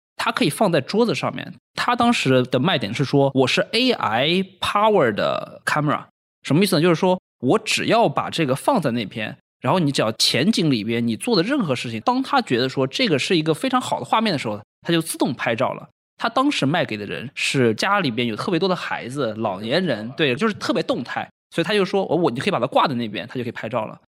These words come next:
所以你可以看到它和这个的区别，就是说它的相机是有个弧度的，就是因为它有这个弧度之后，它的视角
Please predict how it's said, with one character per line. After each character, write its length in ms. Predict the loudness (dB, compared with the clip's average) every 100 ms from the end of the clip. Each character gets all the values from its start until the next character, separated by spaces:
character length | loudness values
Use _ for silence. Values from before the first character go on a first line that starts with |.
| _ -4
所 80 | 0
以 40 |
你 20 |
可 60 | 0
以 40 |
看 220 | 0 0 2
到 140 | 0
它 240 | 0 0
和 100 | 0
这 160 | 0 0
个 60 | -2
的 80 |
区 180 | -4 -6
别， 260 | -2 -2 -2
就 100 | -4
是 60 | -4
说 280 | -2 -2 -2 _ _ -6
它 160 | -2
的 120 | -2 -2
相 400 | -4 -2 0 -2
机 360 | -4 -2 -2 -4
是 160 | -4 -4
有 60 | -2
个 100 | -4
弧 260 | -8 -8
度 160 | -2 -2
的， 160 | -4 -10 _ _ -6
就 80 | -2
是 100 | 0
因 100 | 0
为 80 | 0
它 120 | -2
有 140 | -6 -4
这 100 | -4
个 60 |
弧 200 | -4 -6
度 140 | -4 -4
之 160 | -4
后， 260 | -2 0 -2 -4
它 140 | -4
的 100 | -2
视 280 | -2 -2 -2
角 300 | -2 -4 -6